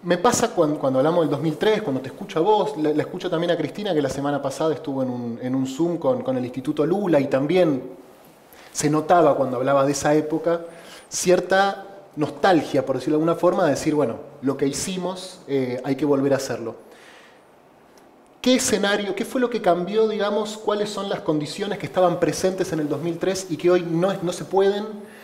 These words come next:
eh, no existen? Eh, ¿con qué estado te encontraste ahora que no existía en el dos mil tres? Digamos, ¿qué de lo que se hizo se puede replicar y qué hay que decir, "Muchacho, acá hay que cambiar,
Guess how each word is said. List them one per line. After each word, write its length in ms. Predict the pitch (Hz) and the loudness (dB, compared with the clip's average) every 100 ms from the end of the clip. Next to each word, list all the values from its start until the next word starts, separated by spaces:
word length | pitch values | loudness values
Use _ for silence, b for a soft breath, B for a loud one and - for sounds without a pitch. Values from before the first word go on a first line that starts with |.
| B - | B -4
eh, 220 | 131 127 | -2 0
no 120 | 151 | 0
existen? 600 | 160 - 190 - 190 196 - B B | 0 -4 -6 -4 -4 -4 -12 B B
Eh, 240 | 143 135 131 | -4 -4 -2
¿con 200 | 156 160 | -2 0
qué 80 | |
estado 360 | 226 - 233 220 | -2 2 2 4
te 60 | 170 | 2
encontraste 680 | 151 156 151 - 170 - | 0 0 -2 -2 -4 0
ahora 320 | 160 175 185 180 | 2 2 2 0
que 100 | 151 | -2
no 100 | 170 | -4
existía 400 | 165 160 - 185 | -6 -8 -4 -2
en 60 | |
el 80 | 165 | -2
dos 120 | 151 | -2
mil 160 | 160 156 | -4 -4
tres? 180 | - 190 | -2 -2
Digamos, 260 | 180 170 - | -2 -4 -4
¿qué 120 | - | 0
de 80 | 285 | 2
lo 120 | 240 | 2
que 80 | 220 | 0
se 140 | - 180 | -2 -4
hizo 220 | 208 - | -4 -6
se 140 | - | -4
puede 220 | 151 185 | 2 4
replicar 580 | 180 165 151 147 202 240 B B B | 4 2 0 0 0 0 B B B
y 100 | 151 | -2
qué 120 | 151 175 | 4 6
hay 80 | |
que 80 | 190 | 6
decir, 420 | 156 160 165 165 - | 4 4 2 0 -8
"Muchacho, 380 | 127 131 147 147 | -8 -4 -2 -2
acá 120 | 135 | 0
hay 60 | 135 | 0
que 80 | 135 | -2
cambiar, 480 | 131 127 135 135 | -2 0 0 -2